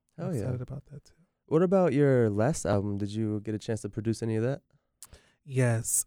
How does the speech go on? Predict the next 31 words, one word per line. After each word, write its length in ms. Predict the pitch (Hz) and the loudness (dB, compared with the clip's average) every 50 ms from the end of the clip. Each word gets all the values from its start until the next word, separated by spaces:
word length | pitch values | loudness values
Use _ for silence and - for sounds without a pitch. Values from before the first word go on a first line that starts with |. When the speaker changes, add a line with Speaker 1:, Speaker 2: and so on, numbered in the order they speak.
| - | -2
Speaker 2:
Um, 760 | 143 127 127 127 127 127 127 123 127 123 123 123 123 127 120 - - - _ _ | -2 0 2 2 2 2 2 2 2 0 0 0 -2 -4 -6 -8 -14 -20 _ _
I 140 | - 123 131 | -4 -4 -2
produced 680 | - 139 131 120 131 123 123 123 123 120 - - - | -2 -2 -4 -2 -2 -2 0 0 -2 -2 -4 -6 -6
the 100 | - 120 | -6 -4
title 320 | - - 123 120 120 123 | -4 -2 -2 -2 -2 -2
track, 360 | 120 - - 127 120 127 - - | -4 -4 -2 -2 -2 -2 -4 -4
Blue 180 | 127 123 120 | -4 -4 -4
Jeans, 460 | 117 - 120 120 120 117 120 117 117 | -2 -2 -2 -2 0 0 -2 0 0
Speaker 1:
Okay. 180 | 117 143 - 117 | 0 0 2 2
Speaker 2:
a 20 | |
hundred 220 | 123 135 120 120 - | 2 2 0 0 -2
percent 500 | - 113 - - 123 113 117 117 151 - _ _ - | -4 -4 -2 0 0 0 0 0 -2 -6 _ _ -6
wrote 300 | 117 110 110 113 113 113 | -4 -2 -2 -2 -2 -2
it. 240 | 113 113 113 - _ _ | -4 -4 -6 -8 _ _
Speaker 1:
Word. 460 | - 143 175 170 139 113 101 95 92 - | -2 0 2 2 2 2 0 -4 -6 -6
Speaker 2:
Um, 920 | - 120 120 120 117 120 120 117 120 120 117 117 117 117 113 113 117 117 - _ _ _ _ _ _ _ _ _ _ _ - | -4 -2 -2 0 0 -2 -2 -4 -4 -4 -6 -6 -6 -6 -6 -8 -8 -10 -14 _ _ _ _ _ _ _ _ _ _ _ -8
Not 280 | 117 113 117 117 - | -6 -4 -4 -4 -4
Your 80 | - 120 | -8 -6
Baby 240 | - 117 113 113 110 | -4 -2 -2 -4 -4
Girl. 280 | - 117 117 117 113 | -4 -2 0 0 0
There's 240 | 113 127 135 139 - | 0 0 -2 -2 -2
a 60 | 165 | -2
few 320 | - - _ - 131 127 123 | -4 -6 _ -4 -2 -2 0
that 160 | 113 113 110 | 0 0 0
I 240 | 110 110 107 107 107 - _ _ _ _ _ _ _ _ _ _ _ _ - | 0 0 0 -2 -6 -10 _ _ _ _ _ _ _ _ _ _ _ _ -2
did 160 | 120 117 110 | -2 0 0
a 60 | 107 | 0
hundred 260 | 101 117 113 110 - | -2 -2 -4 -4 -6
percent 320 | - 113 - - 110 107 107 | -8 -10 -8 -6 -6 -4 -4
on 100 | 107 107 | -4 -4
there. 280 | 113 113 110 110 117 | -4 -6 -6 -8 -10